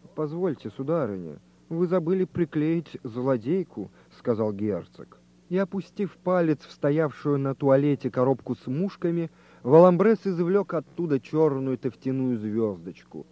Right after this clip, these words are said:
«Разрешите мне прилепить её вот тут, у самой груди». Она подчеркнёт её белизну и будет казаться родимым пятнышком. Действие так стремительно последовало за словами,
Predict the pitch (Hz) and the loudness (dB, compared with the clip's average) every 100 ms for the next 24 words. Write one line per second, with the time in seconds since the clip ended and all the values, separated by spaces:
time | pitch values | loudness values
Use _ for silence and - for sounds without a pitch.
0 | _ _ _ 139 165 160 196 - 247 - | _ _ _ -2 -2 0 -4 -4 -4 -2
1 | 202 190 190 - 170 165 170 220 220 - | -2 0 0 -2 -4 -2 -4 -6 -8 -10
2 | - - - 160 226 226 180 190 - _ | -20 -20 -16 -4 0 2 2 0 -4 _
3 | _ 131 104 - _ _ _ - 156 - | _ -6 -6 -10 _ _ _ -16 -6 -2
4 | 143 131 110 120 120 123 117 - _ _ | 0 -2 -2 -6 -4 -4 -6 -8 _ _
5 | _ _ _ - 143 147 135 - 135 113 | _ _ _ -8 -6 -6 -8 -6 -6 -6
6 | 120 123 110 110 113 104 110 107 95 104 | -4 -4 -4 -2 -2 -2 -4 -6 -8 -8
7 | 123 160 - _ _ - 170 175 156 - | -8 -8 -12 _ _ -10 -6 -4 -6 -2
8 | 139 113 139 139 - 127 117 - _ 123 | 0 0 -2 -4 -6 -6 -6 -12 _ -4
9 | 135 131 127 170 156 127 - 110 98 - | -2 -2 -2 -4 -6 -8 -6 -4 -6 -10
10 | 64 - - - - _ _ _ _ _ | -20 -20 -20 -20 -20 _ _ _ _ _
11 | _ _ _ _ - 104 165 208 - 175 | _ _ _ _ -16 -2 0 0 -2 -2
12 | 180 185 170 - 160 165 190 170 156 151 | 0 -2 -4 -4 -2 0 -2 -2 -2 0
13 | 147 135 156 170 143 143 135 123 127 139 | -2 -2 -2 -2 0 2 2 0 -4 -2
14 | 127 123 180 175 170 | 0 0 0 0 -4